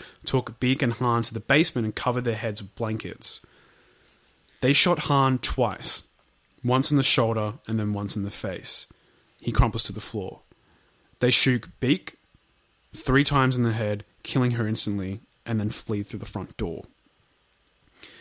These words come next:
Somehow Jennifer manages to get her phone out, tucked into the waistband of her pants, and dials nine one one.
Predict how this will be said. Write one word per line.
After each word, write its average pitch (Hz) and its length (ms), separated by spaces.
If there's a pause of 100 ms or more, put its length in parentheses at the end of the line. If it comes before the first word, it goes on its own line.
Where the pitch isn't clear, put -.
(360)
Somehow 175 340
Jennifer 143 340
manages 123 460
to 110 60
get 117 160
her 113 440
phone 127 400
out, 101 280 (380)
tucked 127 220
into 113 120
the 113 80
waistband 107 460
of 98 80
her 98 120
pants, 123 600 (340)
and 113 220
dials 123 400
nine 113 200
one 104 220
one. 117 440